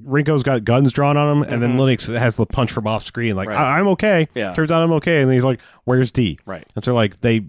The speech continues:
Speaker 1: load, they go, they load up, everybody loads up with, like, these space shotguns that they have,
Speaker 2: Yeah.
Speaker 1: which are kinda cool looking, except that they're just fucking shotguns, except that they fire this weird explosive incendiary round thing.
Speaker 2: Yes.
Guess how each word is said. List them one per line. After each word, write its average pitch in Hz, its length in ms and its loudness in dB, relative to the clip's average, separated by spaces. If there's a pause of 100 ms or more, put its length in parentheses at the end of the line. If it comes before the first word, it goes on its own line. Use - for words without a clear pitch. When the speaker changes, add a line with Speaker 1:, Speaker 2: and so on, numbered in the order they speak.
Speaker 1:
load, 123 360 0
they 123 100 2
go, 185 360 0
they 156 280 -2 (720)
load 185 300 2
up, 156 200 2
everybody 160 340 2
loads 135 240 2
up 131 100 0
with, 110 120 -4
like, 117 100 0
these 107 160 0
space 123 260 -2
shotguns 95 460 -6
that 95 80 -8
they 90 140 -8
have, 87 320 -4
Speaker 2:
Yeah. 90 180 -10 (140)
Speaker 1:
which 175 160 -2
are 185 120 -2 (160)
kinda 190 300 0
cool 208 180 2
looking, 185 240 2
except 135 220 -2
that 131 140 -4
they're 120 80 2
just 120 240 -4
fucking 123 220 -2
shotguns, 127 440 -2
except 98 300 -6
that 117 200 -4
they 110 220 -2 (300)
fire 131 260 0
this 113 180 2
weird 127 280 2
explosive 117 580 -2
incendiary 120 640 0
round 127 360 0
thing. 131 240 -2 (120)
Speaker 2:
Yes. - 260 -16